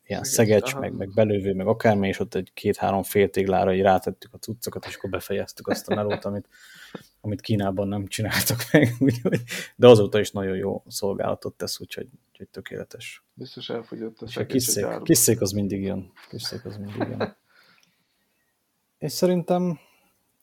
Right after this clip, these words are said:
Speaker 1: azon a listán legalábbis végigmentünk, amit én így össze, összegyűjtöttem,
Speaker 2: Hát
Speaker 1: úgyhogy
Speaker 2: ez megint
Speaker 1: remélem, hogy,
Speaker 2: egyébként
Speaker 1: ö,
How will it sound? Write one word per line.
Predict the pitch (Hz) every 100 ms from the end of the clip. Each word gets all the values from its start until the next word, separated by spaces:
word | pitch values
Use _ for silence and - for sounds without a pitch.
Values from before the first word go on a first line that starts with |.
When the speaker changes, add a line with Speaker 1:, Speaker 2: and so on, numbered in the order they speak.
| -
Speaker 1:
azon | - 127 160
a |
listán | 147 - 107
legalábbis | 104 104 104
végigmentünk, | 104 101 95 95 95 95 107
amit | 98 101 -
én | 104
így | 104
össze, | 104 - - 110 107 - _
összegyűjtöttem, | - 117 - 117 117 117 120 120 - 139 143 135
Speaker 2:
Hát | 170
Speaker 1:
úgyhogy | - -
Speaker 2:
ez |
megint | 127 92
Speaker 1:
remélem, | - - 127
hogy, | 104
Speaker 2:
egyébként | 101 104
Speaker 1:
ö, | 107